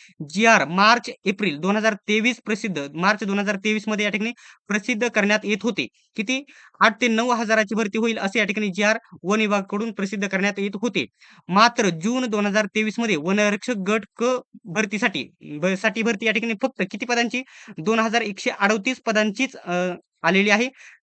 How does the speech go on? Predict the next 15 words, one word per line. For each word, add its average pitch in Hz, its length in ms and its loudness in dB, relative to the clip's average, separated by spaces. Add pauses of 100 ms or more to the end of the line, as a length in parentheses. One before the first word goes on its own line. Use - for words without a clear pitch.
चा 240 120 8
जीआर, 196 300 4
बघू 180 140 -2
शकता 220 160 -4
पदांसाठीचा 214 580 0
जीआर 208 240 2
आलेला 208 300 2
प्रसिद्ध 214 420 -4
करण्यात 202 280 0
आला. 202 240 2 (240)
त्यामुळे 240 600 2 (260)
आम्हाला 226 380 2
महाराष्ट्र, 226 600 0 (400)
महाराष्ट्र 226 440 0
आतापर्यंत 208 640 -2